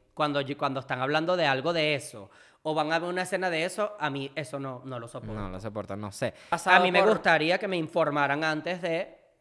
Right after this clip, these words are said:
Speaker 1: que pasara una cosa, porque ya
Speaker 2: Claro.
Speaker 1: yo sabría.
Speaker 2: ¿Esto habrá tenido trigger warning?
Speaker 1: No,
Speaker 2: No te
Speaker 1: o sea,
Speaker 2: sé.
Speaker 1: aquí, aquí en México eso no existe, ni en Venezuela, ni en Latinoamérica, eso la gente no sabe.
Speaker 2: La gente no,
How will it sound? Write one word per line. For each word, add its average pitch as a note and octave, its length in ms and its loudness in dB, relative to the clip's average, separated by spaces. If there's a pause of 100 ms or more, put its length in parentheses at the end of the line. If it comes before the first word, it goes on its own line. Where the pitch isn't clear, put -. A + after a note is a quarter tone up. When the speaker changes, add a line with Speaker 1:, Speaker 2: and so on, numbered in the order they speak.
Speaker 1:
que C#3+ 180 0
pasara C#3 340 -2
una D3+ 260 -2
cosa, F3+ 260 -2
porque G3+ 180 -8
ya B2+ 80 -2
Speaker 2:
Claro. G#2+ 140 -2
Speaker 1:
yo B2+ 80 -8
sabría. D3+ 320 2
Speaker 2:
¿Esto G#3+ 460 6
habrá F3 480 10
tenido C#4+ 500 2
trigger F#3+ 500 4
warning? G3+ 640 4 (120)
Speaker 1:
No, G#2+ 140 -12 (200)
Speaker 2:
No C#3 220 -2
te C3+ 200 -2
Speaker 1:
o - 20 -8
sea, - 260 2
Speaker 2:
sé. C3+ 60 -2
Speaker 1:
aquí, C3+ 220 -4
aquí B2+ 220 -4
en A#2+ 60 -2
México C#3 300 -2
eso C3 160 -6
no C3+ 80 -2
existe, C3+ 540 -6
ni B2+ 160 -4
en B2 100 -4
Venezuela, C3+ 560 -2
ni D#3 140 0
en C3+ 120 -2
Latinoamérica, C3 600 -4
eso C#3 160 -10
la D3 100 -2
gente B2+ 220 -10
no C#3 120 -8
sabe. A#2+ 300 -4 (320)
Speaker 2:
La B2+ 140 0
gente A2+ 260 -4
no, G#2+ 120 -8